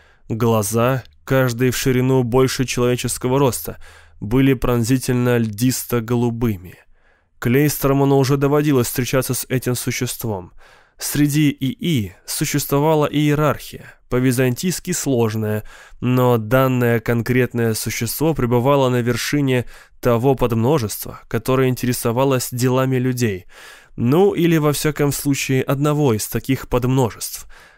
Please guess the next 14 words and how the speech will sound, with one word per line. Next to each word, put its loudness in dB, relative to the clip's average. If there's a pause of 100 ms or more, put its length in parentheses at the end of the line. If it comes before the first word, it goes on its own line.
Оно 2
сардонически, -2
даже 2
в -2
чём-то 0
лукаво 2
именовало 2
себя 0
мистером 0
Бигом -4 (440)
или 2
иногда 0
мастером 0
Цилиндром. -2